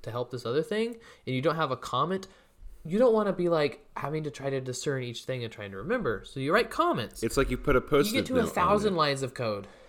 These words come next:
Speaker 2: You say, "Hey,
Speaker 1: Yes.
Speaker 2: this is what this
Speaker 1: You get to a
Speaker 2: does."
Speaker 1: thousand line-, yeah, sorry. Yeah. You get to a thousand lines of code. It's insane.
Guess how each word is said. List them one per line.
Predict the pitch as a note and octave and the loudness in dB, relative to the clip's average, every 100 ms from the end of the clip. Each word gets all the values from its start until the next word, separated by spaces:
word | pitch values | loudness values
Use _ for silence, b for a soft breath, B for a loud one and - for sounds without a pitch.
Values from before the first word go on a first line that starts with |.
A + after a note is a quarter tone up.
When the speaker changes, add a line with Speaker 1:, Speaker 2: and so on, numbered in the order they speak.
| B B | B B
Speaker 2:
You | F2+ | -8
say, | - G#2+ | 0 2
"Hey, | G2 D3+ | 6 6
Speaker 1:
Yes. | F2 | 4
Speaker 2:
this | F2 G2 | 0 -4
is | A2 | -4
what | A2 | -2
this | F3+ | 0
Speaker 1:
You | |
get | B3+ | 2
to | C#4 | 4
a | |
Speaker 2:
does." | G3 | 2
Speaker 1:
thousand | D3 C#3+ F3 G3 D#3 | 2 2 2 0 -2
line-, | C3 C#3+ - | -4 -6 -10
yeah, | A2+ - - | -10 -8 -8
sorry. | - F#2+ - - - - - - | -6 -6 -8 -10 -10 -12 -16 -6
Yeah. | D#4 A2 - B B B B | -4 -4 2 B B B B
You | D3 | -4
get | F#3+ - | -4 -2
to | A#3 | 0
a | |
thousand | - E3 F3 F#3 F3 | 0 -2 -2 -2 -2
lines | D3+ C#3+ C3 | 0 0 0
of | - | -4
code. | C3 A2+ F#2 - - b b b - - | -6 -6 -6 -10 -20 b b b -12 -10
It's | D#3 D#3+ | -6 -4
insane. | D3 - - A3+ D3+ G2+ | -4 4 6 6 4 2